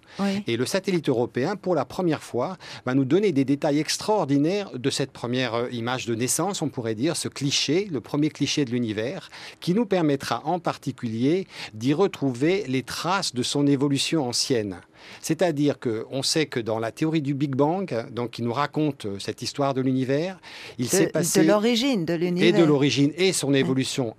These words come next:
Speaker 2: passée et future, puisque
Speaker 1: Oui.
Speaker 2: c'est ça ce que veut nous raconter cette théorie du Big Bang. Eh bien, dans ces périodes anciennes, l'univers était très chaud, mais la soupe cosmique, on parle de soupe cosmique, c'est un mélange de particules et de lumière.
Speaker 1: C'est du gaz, quoi.
Speaker 2: De gaz,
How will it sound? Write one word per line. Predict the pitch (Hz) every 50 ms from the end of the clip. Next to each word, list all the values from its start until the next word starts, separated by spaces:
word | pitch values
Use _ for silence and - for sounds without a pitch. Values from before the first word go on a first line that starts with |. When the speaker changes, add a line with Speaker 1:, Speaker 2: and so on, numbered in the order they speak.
| _ -
Speaker 2:
passée | - 131 - - - 143 135 139 -
et | 131 135 135
future, | 123 - - 104 - - 190 233 233 -
puisque | - - -
Speaker 1:
Oui. | 180 180
Speaker 2:
c'est | 175 208 -
ça | - - 151 139 123 117 110
ce | - -
que | - 117
veut | 107 117 123
nous | 139 139 139 127 123
raconter | 113 120 117 - 120 110 - - 120
cette | - - 110 -
théorie | - 117 110 110 110
du | 101 107
Big | 107 110 110
Bang. | 117 143 190 214 202 165 - - - - - - - -
Eh | - 120
bien, | 120 127 156
dans | 175
ces | - 190 185
périodes | - 185 175 151 117 131
anciennes, | 139 135 - - - 156 160 196 226 214 170 - - - - - -
l'univers | 127 135 147 135 151 147 123
était | 123 123 - 123
très | - - - 120 107
chaud, | - - - 156 208 247 - _ _ - - - - - -
mais | 135 143 170 185 196 - - - - 147
la | 131 113
soupe | - - - 254 214 151 -
cosmique, | - 139 120 - - 151 202 226 - - - -
on | 110 101
parle | - 127 117 123
de | 113
soupe | 110 - - 147 - -
cosmique, | 147 123 - - 143 156 156 -
c'est | - - -
un | 92 95
mélange | 104 117 123 123 131 131 127 117
de | 123
particules | 110 - 110 - - - 127 120 - - 139 135 117
et | 120
de | 110 113
lumière. | 107 113 117 110 131 147 170
Speaker 1:
C'est | 196
du | 214
gaz, | 185 254 254 240 160 151 - -
quoi. | - 170 127 135
Speaker 2:
De | 143 143
gaz, | 127 139 143 165 202 214 175 165